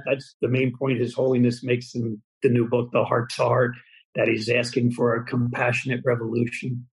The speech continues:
that, you know, we have the power to change all this. We just have to, uh, get our hearts and minds in the right place. And it's such a simple message, but it's just crazy how it's so hard for humans to do,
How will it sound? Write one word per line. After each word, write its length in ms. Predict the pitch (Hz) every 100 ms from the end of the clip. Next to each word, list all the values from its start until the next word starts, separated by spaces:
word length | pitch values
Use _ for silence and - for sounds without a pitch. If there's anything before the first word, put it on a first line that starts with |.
| _ -
that, 140 | 120 113
you 100 | 117
know, 120 | 110
we 160 | 120 117
have 360 | 120 127 123 123 _ _ -
the 80 | 123
power 400 | 127 131 117 120
to 120 | 113
change 400 | - 120 127 123
all 200 | 113 113
this. 260 | 110 110 -
We 80 | 127
just 300 | 120 110 -
have 140 | 120 - -
to, 260 | 127 117
uh, 200 | 107 107 - _ _
get 140 | - 120
our 120 | 113
hearts 300 | 123 123 143
and 80 | 117
minds 320 | 117 120 117
in 80 | 117
the 100 | 110
right 160 | 117 107
place. 460 | 131 120 110 - - _ _ _ _ _
And 100 | 123
it's 160 | 120 120
such 180 | 359 -
a 60 |
simple 520 | 120 - 208 240 214 147
message, 560 | 156 175 - - - -
but 100 | 123
it's 200 | - -
just 260 | 208 -
crazy 460 | - - 143 139 110
how 280 | 107 107 104 - -
it's 160 | -
so 240 | - 127 113
hard 300 | 117 117 113 _ _ _ _ -
for 100 | 233
humans 480 | 135 123 120 - -
to 100 | -
do, 440 | - 170 - 160